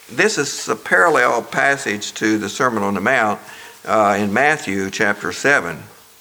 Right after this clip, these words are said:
And here Jesus says,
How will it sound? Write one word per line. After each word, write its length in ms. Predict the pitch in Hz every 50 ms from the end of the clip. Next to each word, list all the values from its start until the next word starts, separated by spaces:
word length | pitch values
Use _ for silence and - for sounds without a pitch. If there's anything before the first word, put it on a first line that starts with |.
| - - - - - - - - - - - - - - - - - - - - - - - - - - - - - - - - -
And 180 | 117 117 117 113
here 200 | 139 160 170 170
Jesus 560 | 160 139 143 156 165 156 160 113 110 107 -
says, 540 | - 123 127 131 123 120 117 113 - -